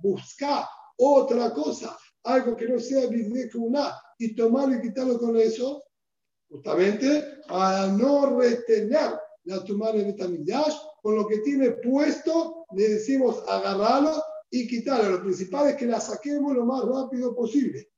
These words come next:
Así es como estoy al Rbi Yohanan ben Beroká. Viuda Omer, Betzvat Shel Etz, Shelo Lerabot Et HaTum'a. Por su parte, el Rbi dice, "No, señor, no le permitimos que purifique los Bigdei Kehuna".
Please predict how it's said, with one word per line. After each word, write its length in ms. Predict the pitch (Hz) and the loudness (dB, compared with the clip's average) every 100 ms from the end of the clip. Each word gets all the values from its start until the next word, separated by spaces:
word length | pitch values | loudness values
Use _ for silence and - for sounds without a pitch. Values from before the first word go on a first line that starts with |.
| _ | _
Así 180 | 127 220 | -12 -8
es 60 | 220 | -4
como 140 | 214 208 | -2 -2
estoy 140 | 254 | 0
al 100 | 226 | 0
Rbi 120 | 208 | 0
Yohanan 340 | 233 208 240 233 | -2 -2 -2 -2
ben 160 | 233 | -2
Beroká. 460 | 220 226 220 262 220 - - _ _ | 0 0 0 -4 -6 -10 -20 _ _
Viuda 500 | 131 156 180 180 185 165 | -12 0 2 2 0 -2
Omer, 460 | 180 269 262 196 - - 185 | 0 2 2 -2 -8 -16 -4
Betzvat 720 | 180 - 196 196 247 247 247 | -4 -2 -4 2 2 2 0
Shel 360 | - - 214 196 247 | -8 -2 -2 0 0
Etz, 260 | 285 - - _ _ | 0 -2 -8 _ _
Shelo 500 | - 208 202 247 247 | -6 -2 0 2 4
Lerabot 520 | 240 226 208 247 240 | 2 0 -2 -2 -4
Et 140 | 214 226 | -4 -6
HaTum'a. 480 | 214 208 233 226 - - - | -4 -4 -2 -4 -6 -20 -16
Por 140 | 165 | -6
su 160 | 185 175 | -6 -2
parte, 260 | 226 226 | -2 0
el 80 | 208 | 0
Rbi 140 | 214 | 2
dice, 200 | 220 220 | 2 2
"No, 100 | 233 | 0
señor, 500 | 208 233 269 202 - - - 180 | 0 2 2 2 -2 -12 -18 -2
no 140 | 233 | 2
le 140 | 247 | 2
permitimos 600 | - 214 220 214 285 277 233 | 2 0 -2 0 2 2 0
que 160 | 247 | -4
purifique 480 | 226 233 220 240 233 | -4 -4 -2 -2 0
los 320 | 220 214 185 | -2 -4 -6
Bigdei 460 | 190 214 170 220 226 | -10 -6 0 2 2
Kehuna". 580 | 220 214 208 208 202 | 0 0 0 -2 -4